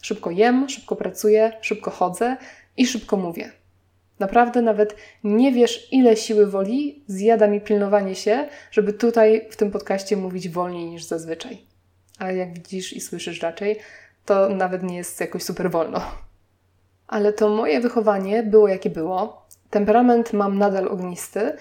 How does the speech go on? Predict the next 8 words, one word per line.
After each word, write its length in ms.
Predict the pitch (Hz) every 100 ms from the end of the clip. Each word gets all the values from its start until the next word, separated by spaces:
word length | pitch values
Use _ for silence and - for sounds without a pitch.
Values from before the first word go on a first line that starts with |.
| - - _ -
a 100 | 208
mimo 400 | 214 370 262 214
to 340 | - 185 240
teraz, 800 | - 202 190 190 254 262 - - - _
przez 260 | - 175 -
ostatnie 520 | - 196 190 180 170 -
parę 220 | 196 190
lat, 340 | 170 214 -